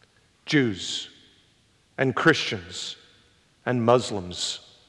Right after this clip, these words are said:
our sacred spaces have been desolated. By the rivers of Babylon we may weep, but that weeping will do no good. Where is our shepherd who ensures that I will not want?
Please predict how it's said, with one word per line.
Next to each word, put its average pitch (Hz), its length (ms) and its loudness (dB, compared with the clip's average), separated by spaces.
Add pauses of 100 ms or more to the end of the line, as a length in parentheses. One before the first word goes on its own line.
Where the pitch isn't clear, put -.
(760)
our 104 140 -4
sacred - 580 2
spaces 139 640 0
have 127 280 2
been 127 260 2
desolated. 107 720 2 (960)
By 196 160 12
the 208 100 12
rivers 226 400 10
of 165 180 8
Babylon 226 680 12
we 208 160 8
may 190 260 10
weep, 175 520 6 (500)
but 175 220 8
that 180 260 10
weeping 196 460 6
will 180 180 10
do 175 300 6
no 165 240 8
good. 131 420 6 (1000)
Where 285 280 10
is 254 160 6
our 254 140 10
shepherd 233 540 8 (260)
who 220 120 8
ensures 220 720 8
that 180 160 8
I 180 140 10
will 190 280 10
not 160 320 8
want? 139 400 6